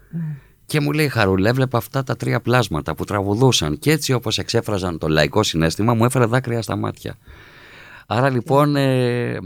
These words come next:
Speaker 2: έρχομαι λίγο να συμπληρώσω με αυτό που λέω: το ότι εσύ τα έβγαλες δεμένα τραγούδια της Χαρούλας για να αποφύγεις κάποιο
Speaker 1: Λίγο για να ισορροπήσω τα πράγματα μέσα μου και φυσικά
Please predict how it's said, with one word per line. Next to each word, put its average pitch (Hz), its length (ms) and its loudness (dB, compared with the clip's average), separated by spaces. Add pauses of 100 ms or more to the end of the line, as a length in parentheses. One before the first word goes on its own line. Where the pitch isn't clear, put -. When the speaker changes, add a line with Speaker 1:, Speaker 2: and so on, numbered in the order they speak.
(120)
Speaker 2:
έρχομαι 135 360 0
λίγο 131 180 4
να 135 100 4
συμπληρώσω 123 580 4
με 123 60 4
αυτό 117 180 2
που 98 140 -2
λέω: 120 320 4
το 127 80 -2
ότι 117 120 -4
εσύ 110 180 0
τα 139 100 2
έβγαλες 147 420 6
δεμένα 98 280 2
τραγούδια 90 420 2
της 82 120 -4
Χαρούλας 82 580 0 (340)
για 87 120 0
να 90 60 2
αποφύγεις 107 440 0
κάποιο 101 400 2
Speaker 1:
Λίγο 240 180 6
για 269 160 6
να 220 160 4
ισορροπήσω 214 520 0
τα 226 120 -2
πράγματα 214 420 2
μέσα 190 360 0
μου 220 200 2
και 226 280 -4
φυσικά 170 720 -4